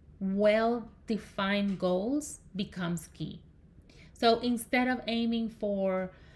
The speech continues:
the stars in one giant leap, "I'm gonna go all in, this is gonna go, this is what I'm gonna do, and this is gonna, it's going to happen,"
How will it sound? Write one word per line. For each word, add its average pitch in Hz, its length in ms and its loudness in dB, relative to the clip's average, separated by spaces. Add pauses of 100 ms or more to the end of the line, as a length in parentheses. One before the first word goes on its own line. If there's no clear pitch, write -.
(340)
the 196 140 0
stars 311 800 2
in 202 340 -2
one 254 340 2
giant 220 480 0
leap, 311 440 4
"I'm 226 100 -2
gonna 214 220 -2
go 202 240 0
all 196 280 -2
in, 330 400 4
this 247 160 0
is 220 120 -10
gonna 190 340 -6 (420)
go, 311 360 4
this 247 160 -2
is 233 120 -8
what 208 120 -4
I'm 196 100 -4
gonna 185 360 -4
do, 320 260 4
and 254 100 0
this 220 140 -4
is 202 120 -10
gonna, 190 360 -6
it's 202 140 -8
going 180 260 -2
to 180 100 -6
happen," 220 540 -2